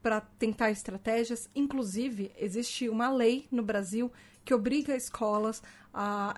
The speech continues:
incluírem ferramentas de acessibilidade para crianças e adolescentes com T D A H. Isso é lei, isso é uma lei federal.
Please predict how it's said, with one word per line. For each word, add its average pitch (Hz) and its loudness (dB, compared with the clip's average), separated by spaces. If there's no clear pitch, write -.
incluírem 247 0
ferramentas 247 0
de 247 0
acessibilidade 214 -2
para 247 0
crianças 214 -4
e 240 2
adolescentes 220 -2
com 214 -4
T 220 -4
D 196 -4
A 190 -2
H. 190 -4
Isso - -6
é 214 2
lei, 208 2
isso 202 -8
é 208 -2
uma 202 0
lei 202 0
federal. 226 0